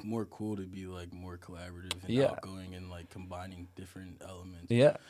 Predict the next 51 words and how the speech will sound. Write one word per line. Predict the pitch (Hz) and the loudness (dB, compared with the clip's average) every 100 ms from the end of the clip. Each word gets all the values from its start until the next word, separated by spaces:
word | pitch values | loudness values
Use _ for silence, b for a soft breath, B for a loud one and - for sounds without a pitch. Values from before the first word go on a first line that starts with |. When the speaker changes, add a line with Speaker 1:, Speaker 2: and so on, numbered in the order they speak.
| B - | B -2
Speaker 1:
Back | 120 117 | 0 2
then | 127 143 | 6 8
it | |
wasn't, | 123 120 117 107 | 8 6 4 0
like, | 104 90 | -2 -6
like | 90 95 90 | -8 -8 -12
that | 139 131 | -14 -6
yet. | 131 | 0
Speaker 2:
Yeah. | 113 117 101 98 | 6 6 6 2
Speaker 1:
I | 101 | -6
feel | - | -4
like | 117 | -2
around, | 104 101 107 104 | 0 0 0 0
like, | 98 92 - - _ _ _ _ _ _ | -2 -6 -12 -20 _ _ _ _ _ _
two | - | -4
thousand | 110 107 101 | 0 2 2
seventeen, | 98 104 101 98 101 98 98 | -2 -2 -2 -2 -2 -2 -2
sixteen, | 90 101 - 101 104 98 | -4 -8 -4 0 0 0
it | 90 | -4
became | 90 85 92 | -10 -8 -8
more, | 90 90 92 90 | -8 -8 -8 -8
like, | 90 90 | -8 -10
of | 90 | -10
a | 85 | -10
melting | 90 90 87 87 | -10 -12 -12 -14
pot. | 92 87 85 | -12 -10 -2
Speaker 2:
Yeah. | 110 123 104 - - | 4 6 4 0 -8
Speaker 1:
And | 104 | -6
it | 92 87 - _ - - | -4 -6 -12 _ -12 -4
got | 95 80 | -4 -4
to | 92 | -8
be | 95 | -6
where | 92 92 | -6 -6
it | |
is | 87 90 | -6 -4
now. | 92 101 | -2 -2
You | 87 87 | -4 -6
go | 95 | -6
to | 92 | -4
raves | 90 95 92 | -4 -4 -4
and | 92 | -6
see | - 92 | -6 -8
so | - | -6
many | 95 | -8
different | 92 92 90 | -8 -10 -10
people. | 98 95 95 92 | -8 -8 -6 -2
Speaker 2:
Yeah, | 123 131 | 2 4
like, | 113 107 104 - | 6 4 0 0
gatekeeping | 120 110 135 131 127 | 0 2 0 2 0
is | 117 | 0
corny. | - 113 131 95 | 0 2 2 0